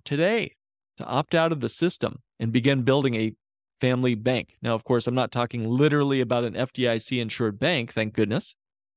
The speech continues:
I'm talking about the kind of bank in the same way you have a food bank or a snow bank,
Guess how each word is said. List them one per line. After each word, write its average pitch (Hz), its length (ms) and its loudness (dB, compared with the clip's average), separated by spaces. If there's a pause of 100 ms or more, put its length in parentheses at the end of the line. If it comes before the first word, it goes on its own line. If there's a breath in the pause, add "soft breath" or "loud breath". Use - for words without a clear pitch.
(140)
I'm 135 100 0
talking 208 280 2
about 175 240 2
the 165 80 -4
kind 196 340 -4
of 113 120 -2
bank 151 280 2
in 120 80 -2
the 113 60 -2
same 127 240 -2
way 131 100 2
you 131 160 2
have 135 140 0
a 135 80 0
food 165 380 -2
bank 107 300 -4
or 117 80 0
a 117 60 0
snow 151 340 -2
bank, 123 320 -4